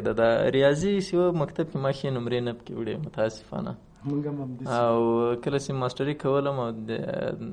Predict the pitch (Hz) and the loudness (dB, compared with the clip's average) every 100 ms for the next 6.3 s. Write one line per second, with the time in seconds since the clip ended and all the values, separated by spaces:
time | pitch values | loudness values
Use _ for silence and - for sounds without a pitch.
0 | - - 120 117 113 113 127 120 110 107 | -8 -8 -2 0 0 0 -2 0 -2 -2
1 | 117 123 123 - 110 117 120 123 123 120 | -4 -2 -4 -4 -4 -2 -4 -4 -2 0
2 | 117 113 120 120 123 117 202 196 113 - | -2 -4 -4 -4 -8 -10 -14 -6 -6 -2
3 | 127 - 113 117 113 113 113 113 117 - | -4 -2 -4 -4 -6 -6 -6 -8 -10 -12
4 | - - - - - - - - _ _ | -20 -20 -20 -20 -20 -20 -20 -20 _ _
5 | 123 123 123 123 131 131 135 135 127 147 | -4 -2 2 2 2 2 2 0 2 2
6 | 139 123 | 2 0